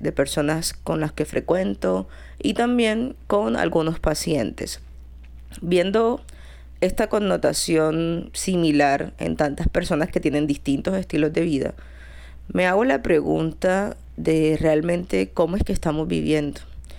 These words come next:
si le estamos encontrando un sentido y un propósito a nuestras vidas, o si por el contrario simplemente están en modo automático, haciendo las cosas por hacerlas y ya perdieron la motivación.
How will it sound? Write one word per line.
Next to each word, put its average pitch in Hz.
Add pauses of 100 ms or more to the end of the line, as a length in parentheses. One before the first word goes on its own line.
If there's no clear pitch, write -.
(300)
si -
le 156
estamos 156
encontrando 170
un 170
sentido 175
y 165
un 165
propósito 165
a 180
nuestras 160
vidas, 143 (540)
o 160
si -
por 170
el 160
contrario 156
simplemente 190
están 175
en 170
modo 175
automático, 151 (360)
haciendo 175
las 202
cosas 170
por -
hacerlas - (440)
y 185
ya 185
perdieron 190
la 190
motivación. -